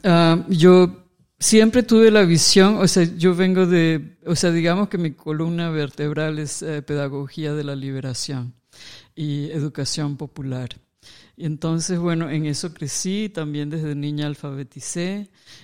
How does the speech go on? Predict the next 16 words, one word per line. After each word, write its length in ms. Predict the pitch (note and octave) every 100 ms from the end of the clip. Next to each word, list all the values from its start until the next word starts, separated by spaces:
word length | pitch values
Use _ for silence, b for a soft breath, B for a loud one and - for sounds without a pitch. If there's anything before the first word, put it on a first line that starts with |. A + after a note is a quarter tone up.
| b _
y 480 | E3+ D#3 D#3 D3+ E3
luego 440 | F#3 E3 D#3+ E3+ F3
cuando 260 | F#3+ D#3+
llegué 280 | C#3+ C#3 C3+
a 40 | C#3
este 200 | C#3 D#3+
país, 580 | E3 D3 D3 C#3+ - -
am, 520 | D3+ C#3 C3+ C3+ C3+ b b b -
aprendí 840 | D3 - C#3+ C#3 C3+ D#3 F3 G3 _ _ _ _
que 500 | D3 C#3+ C#3 B2 -
ser 560 | - - E3 D3+ D3+ -
la 200 | E3+ D3+
mejor 500 | C#3+ C#3 - D3+ D3+
en 200 | D#3+ D3+
la 80 | C#3+
universidad, 800 | C#3+ C#3 C3+ - D3+ D#3+ F#3